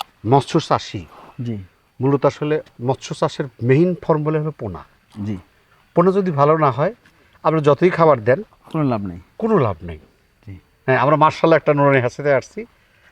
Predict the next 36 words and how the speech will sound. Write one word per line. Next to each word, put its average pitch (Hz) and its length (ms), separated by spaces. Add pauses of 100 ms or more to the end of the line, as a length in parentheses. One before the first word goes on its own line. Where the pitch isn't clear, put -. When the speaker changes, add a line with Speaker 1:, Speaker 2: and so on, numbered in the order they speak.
Speaker 1:
মিজানুর 127 260
রহমান 131 260
ভাই, 143 200
অনেকেই 123 280
চেনেন, 131 320 (180)
হ্যাঁ, 123 280 (520)
আহ, 104 200
ধলা, 117 500 (240)
এটার 113 180
ম-, 107 140
ত্রিশাল, 127 560 (680)
আহ, 95 320 (420)
নাম 104 220
করা 113 220
লোক, 123 260
ওনাকে 113 240
অনে-, 113 160
অনেকে 113 300
চেনেন, 123 260
আবার 120 120
অনেকে 113 220
চেনেন 110 240
না। 131 100
যারা 120 160
চেনেন 117 260
না, 139 80
দেখতে 120 200
থাকেন। 139 280 (400)
আজকে - 380
আমরা 180 200
জানার 175 220
চেষ্টা - 260
করবো 156 220
যে 143 80
আসলে 160 340 (420)
এই 147 360